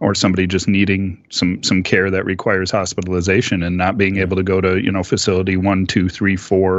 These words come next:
Speaker 1: or five and going two counties over or something to
Speaker 2: Yeah.
Speaker 1: find them a bed.
Speaker 2: So far here, we haven't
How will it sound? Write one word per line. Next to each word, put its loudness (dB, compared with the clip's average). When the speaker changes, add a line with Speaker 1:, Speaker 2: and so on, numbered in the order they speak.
Speaker 1:
or -6
five 2
and -2
going 0
two 2
counties -2
over 0
or -4
something -4
to -4
Speaker 2:
Yeah. -14
Speaker 1:
find 2
them 2
a -2
bed. -4
Speaker 2:
So -4
far -2
here, -4
we -6
haven't -6